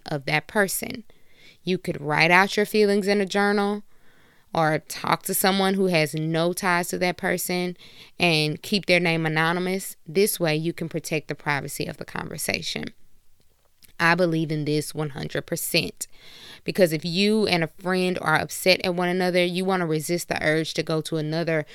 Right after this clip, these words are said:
friend and badmouth them, right? Because there might come a time when the person that you went and spoke to, they might get upset with you and then divulge that you blabbed about something else. So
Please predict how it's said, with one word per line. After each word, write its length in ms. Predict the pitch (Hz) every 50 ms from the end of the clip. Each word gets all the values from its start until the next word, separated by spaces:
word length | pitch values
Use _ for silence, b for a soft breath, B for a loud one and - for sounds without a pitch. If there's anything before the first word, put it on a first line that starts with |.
| B B B
friend 300 | - - 185 175 160 160
and 180 | 151 151 139
badmouth 640 | - 160 160 160 156 147 147 - - 92 95 156 - -
them, 300 | 98 104 101 71 73 - B B B B B B B B
right? 280 | - - - 160 156 -
Because 280 | - 165 - 190 175 156
there 180 | 165 180 185
might 200 | 190 180 175 170
come 160 | - 196 175
a 60 | 170 160
time 300 | - 185 170 165 165 165
when 220 | 160 156 151 - -
the 160 | - 165 175
person 300 | - 196 190 185 - 175
that 160 | 170 165 -
you 80 | - 180
went 220 | 175 180 170 -
and 340 | - 165 160 156 151 151 - b b b b b b b - _ _ _ -
spoke 440 | - - - - 220 220 233 226 -
to, 340 | - - 156 147 143 - - B B B B
they 880 | - 165 151 147 147 190 185 196 202 202 202 208 214 220 220 220 220 240 - _ - _ - _ _ _ _ _ _ -
might 320 | 190 196 185 180 180 185 175
get 120 | 196 180
upset 300 | 180 175 - - 190 185
with 160 | 185 185 -
you 160 | 196 196 185 185
and 160 | 180 180 175
then 240 | 175 190 190 185 175
divulge 560 | 180 175 175 156 170 175 175 185 190 175 -
that 320 | 175 170 160 156 160 160
you 320 | 170 190 196 196 190 185 165
blabbed 600 | 165 151 165 156 165 170 170 180 185 185 180 180
about 300 | 185 165 180 175 175 170
something 340 | - - 185 180 - 180 190
else. 240 | 226 247 - - -
So 320 | - - 196 185 185 175